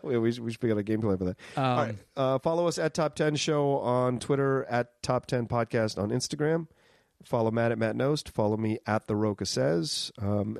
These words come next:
Speaker 1: anything
Speaker 2: Yeah,
Speaker 1: else?
Speaker 2: depending on when you're listening to this, get your votes in for Thunderdome this week.
Speaker 1: Right.
Speaker 2: Uh, the cutoff is at, uh, twelve P M Pacific Standard Time, so
Speaker 1: Yeah.
Speaker 2: get 'em in. And it's only on Facebook, facebook,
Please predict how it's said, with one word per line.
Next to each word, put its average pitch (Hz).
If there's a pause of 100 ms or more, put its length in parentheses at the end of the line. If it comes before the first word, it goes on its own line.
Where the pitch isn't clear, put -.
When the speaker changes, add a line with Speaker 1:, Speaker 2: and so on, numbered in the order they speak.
Speaker 1:
anything 110
Speaker 2:
Yeah, 117
Speaker 1:
else? -
Speaker 2:
depending 131
on 123
when 127
you're 127
listening 127
to -
this, 123
get -
your 110
votes 113
in 113
for 107
Thunderdome 123
this 135
week. 170
Speaker 1:
Right. 120
Speaker 2:
Uh, 101
the 101
cutoff 113
is 104
at, 107
uh, 98
twelve 117
P 113
M 110
Pacific -
Standard 113
Time, 120
so 98
Speaker 1:
Yeah. 98
Speaker 2:
get 113
'em 156
in. 196 (180)
And 117
it's 110
only 127
on 123
Facebook, 120
facebook, 117